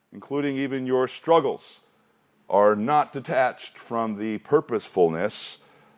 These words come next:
of God. Now, this is not saying that God has implanted all the sinful desires and attractions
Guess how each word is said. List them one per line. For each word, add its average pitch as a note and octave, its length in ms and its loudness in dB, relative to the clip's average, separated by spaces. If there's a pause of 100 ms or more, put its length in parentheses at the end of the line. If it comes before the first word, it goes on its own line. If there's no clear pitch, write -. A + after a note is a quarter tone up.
of G2+ 280 4
God. B2+ 480 4
Now, C3 200 -6
this G2+ 120 -8
is F#2+ 140 -16
not B2 220 0
saying G#2 340 -4
that F#2 100 -2
God F#2 260 4
has E2+ 320 -2 (240)
implanted G2 640 -2
all F#2+ 240 4
the F#2+ 80 -2
sinful F#2 360 -6
desires E2+ 500 -2
and D#2+ 120 -10
attractions D#2+ 680 -8